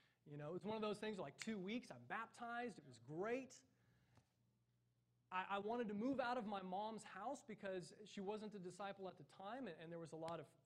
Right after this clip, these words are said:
friction in the home. I wasn't very humble, uh, even though I was baptized, and, and she was worried about this new church I was going to, so we just kept butting heads. And I wanted to move out with the guys who baptized me, Jose and Steve. And we found this little studio apartment,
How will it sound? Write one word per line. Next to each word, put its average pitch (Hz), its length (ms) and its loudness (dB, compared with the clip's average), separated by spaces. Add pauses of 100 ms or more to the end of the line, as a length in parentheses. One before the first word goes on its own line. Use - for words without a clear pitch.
(160)
friction 220 480 -2
in 220 80 -4
the 220 60 -2
home. 233 260 -4
I 156 80 -2
wasn't 175 260 0
very 160 300 0
humble, 233 380 0 (420)
uh, 139 160 -10
even 160 120 -4
though 180 80 -2
I - 20 -2
was 175 100 -2
baptized, 196 600 -2
and, 143 80 -10 (120)
and 143 80 -10
she 180 200 -6
was 165 200 -2 (160)
worried 185 320 2
about 165 200 -2
this 147 140 -12
new 165 140 0
church 180 320 -2
I 208 120 -2
was 196 120 -6
going 214 280 -4
to, 247 120 -6
so - 80 -10
we 151 80 -6
just 151 220 -8
kept 180 180 -4
butting 165 240 -10
heads. 208 320 -2 (640)
And 170 180 -2
I 190 80 -2
wanted 262 220 4
to 262 40 6
move 254 220 6
out 277 160 2
with 190 120 -4
the 170 60 0
guys 180 280 0
who 180 80 -6
baptized 170 500 -2
me, 120 160 -14
Jose 180 400 0
and 180 140 -2
Steve. 196 340 -4 (680)
And 165 140 -2
we 185 100 2
found 240 200 -6
this 190 100 -6
little 262 160 2
studio 240 640 6
apartment, 190 560 2